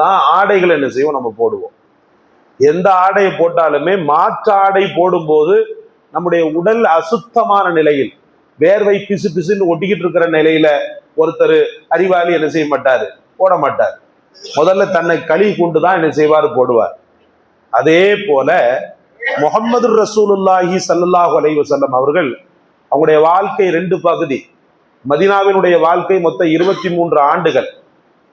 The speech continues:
மொத்த தாவத்துடைய ஆண்டுகள் இருபத்தி மூன்று, மதீனாவில் வாழ்ந்த காலங்கள் பத்து. முதன் முதலாக பெருமானார் ஸல்லல்லாஹு அலைஹி வஸல்லம் அவர்கள் செய்த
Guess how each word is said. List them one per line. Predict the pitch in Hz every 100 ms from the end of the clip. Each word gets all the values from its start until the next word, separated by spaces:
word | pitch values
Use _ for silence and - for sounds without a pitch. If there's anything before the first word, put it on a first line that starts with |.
| _ _ -
மொத்த | 143 131 196 151
தாவத்துடைய | 170 208 202 185 180 165 143 113 - 165
ஆண்டுகள் | 185 185 185 165
இருபத்தி | 196 - 185 156
மூன்று, | 185 160 127 - _ _ _ _ - 135
மதீனாவில் | 165 202 208 208 180 165
வாழ்ந்த | 190 190 185 170
காலங்கள் | 170 170 180 180 -
பத்து. | 156 156 170 107 - _ _ _ _ - 160
முதன் | 180 220 220
முதலாக | 208 202 202 208 208 175
பெருமானார் | 170 196 202 196 190
ஸல்லல்லாஹு | 170 180 185
அலைஹி | 180 180
வஸல்லம் | 175 175
அவர்கள் | 170 160 160
செய்த | 180 175